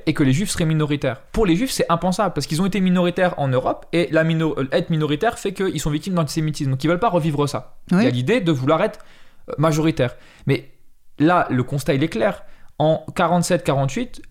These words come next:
Speaker 1: la démographie est flagrante, on a deux fois plus de population arabe en Palestine. Donc créer un État à majorité juive, à moins de déplacer des milliers de personnes,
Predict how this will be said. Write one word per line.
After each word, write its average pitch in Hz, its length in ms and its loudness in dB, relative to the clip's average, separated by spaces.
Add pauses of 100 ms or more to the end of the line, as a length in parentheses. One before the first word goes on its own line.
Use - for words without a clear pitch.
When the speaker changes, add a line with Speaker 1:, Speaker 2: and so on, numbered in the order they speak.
Speaker 1:
la 131 160 4
démographie 143 800 0 (640)
est 131 80 2
flagrante, 151 560 0
on 139 100 0
a 165 100 4
deux 139 260 0
fois 180 200 0
plus 214 140 -4
de 165 60 -2
population 135 520 -2
arabe 170 360 0 (120)
en 160 120 0
Palestine. 147 440 -2 (320)
Donc 139 160 0
créer - 220 -2
un 180 80 2
État 175 140 2
à - 20 4
majorité 135 480 0
juive, 226 340 -6 (400)
à - 100 2
moins 185 160 2
de 151 60 2
déplacer 170 460 2
des 139 100 2
milliers 139 240 2
de 135 60 -8
personnes, 196 480 -4